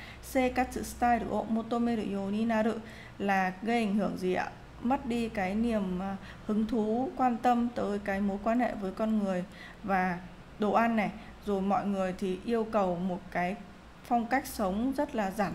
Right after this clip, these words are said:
tiện này. Cái đoạn mà, à, "Kanben na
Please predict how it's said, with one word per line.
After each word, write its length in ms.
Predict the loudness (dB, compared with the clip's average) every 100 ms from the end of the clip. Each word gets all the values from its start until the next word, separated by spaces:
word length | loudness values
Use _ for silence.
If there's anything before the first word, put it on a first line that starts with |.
| 0
tiện 280 | 2 2 0
này. 100 | -4 -6 -14 -14 -4
Cái 120 | 4
đoạn 320 | 4 4 0
mà, 220 | 0 0 -4 -14 -18 -6
à, 460 | -2 0 0 -2 -4 -6
"Kanben 1000 | 2 4 4 2 -4 -14 -2 4 4 4
na 260 | 2 2 -2